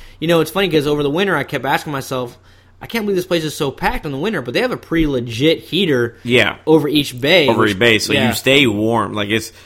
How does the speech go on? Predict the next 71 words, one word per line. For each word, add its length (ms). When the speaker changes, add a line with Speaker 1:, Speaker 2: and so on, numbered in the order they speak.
Speaker 2:
the 120
heater 300
is 80
definitely 360
Speaker 1:
Yeah. 60
Speaker 2:
cranking 320
Speaker 1:
'Cause 40
it 40
was 60
Speaker 2:
out 40
Speaker 1:
in 60
the 60
Speaker 2:
that 80
heat. 60
Speaker 1:
fifties 220
this 140
morning. 460
I 120
had 120
to 60
take 80
my, 360
my, 260
I 60
had 60
to 60
take 160
my, 320
my 120
pullover 540
off 140
Speaker 2:
Yeah, 140
'cause 160
Speaker 1:
because 20
Speaker 2:
it 40
Speaker 1:
it 40
Speaker 2:
was 100
Speaker 1:
was, 80
Speaker 2:
getting 140
hot. 140
Speaker 1:
it 40
was 80
getting 180
hot. 320
Speaker 2:
Yeah. 380
I 60
mean, 160
so 200
it's, 120
I 60
mean, 200
it's 220
a 40
beautiful 360
setup. 480
Place 240
nice 180
and 80
clean. 320
Everybody 280
there 160
looks 240
like 260
they 240
enjoy 320
working 320
there. 300
Speaker 1:
Yeah. 240
Speaker 2:
You 120
know, 260
it's, 260